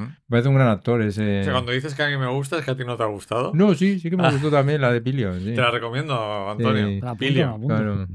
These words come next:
Speaker 3: ¿Cómo?
Speaker 2: película muy
Speaker 3: Ti-,
Speaker 2: Pillion.
Speaker 3: ah, Pillion.
Speaker 2: Con
Speaker 1: Sí.
Speaker 2: se descarga, ¿no?
Speaker 1: Sí, el,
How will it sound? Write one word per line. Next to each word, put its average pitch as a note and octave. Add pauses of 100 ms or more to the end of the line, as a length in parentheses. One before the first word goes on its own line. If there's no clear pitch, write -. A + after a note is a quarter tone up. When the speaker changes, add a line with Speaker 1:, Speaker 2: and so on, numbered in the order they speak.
Speaker 3:
¿Cómo? A#2
Speaker 2:
película C#3
muy C#3
Speaker 3:
Ti-, D3+
Speaker 2:
Pillion. C3
Speaker 3:
ah, D#3+
Pillion. C3
Speaker 2:
Con G#2+
Speaker 1:
Sí. A2
Speaker 2:
se G#2
descarga, D3
¿no? C3
Speaker 1:
Sí, A2+
el, G#2